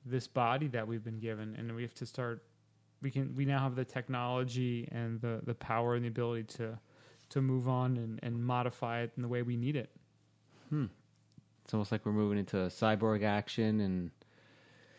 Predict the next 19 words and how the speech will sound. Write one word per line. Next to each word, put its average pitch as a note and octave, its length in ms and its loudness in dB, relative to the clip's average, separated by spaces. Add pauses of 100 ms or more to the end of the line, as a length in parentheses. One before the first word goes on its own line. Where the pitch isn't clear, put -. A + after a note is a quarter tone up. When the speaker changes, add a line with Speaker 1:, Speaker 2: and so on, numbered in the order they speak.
(540)
Speaker 2:
bionics A2 640 6
and F#2+ 260 0 (800)
gotta A2+ 200 2
have C3+ 260 4
it, A2+ 120 4
Speaker 1:
It's F#2+ 80 0
Speaker 2:
you A2 60 4
know? - 40 6
Speaker 1:
looking A#3 220 4
that E3 160 4
way. D#3+ 220 4 (360)
Speaker 2:
Yeah. A2 140 2
Speaker 1:
Yeah. D#3+ 220 2 (580)
Speaker 2:
It's - 100 -4
almost A#2 280 2
like, A2+ 200 2
well, A#2 240 2
you A#2+ 100 0
know, G2 240 -2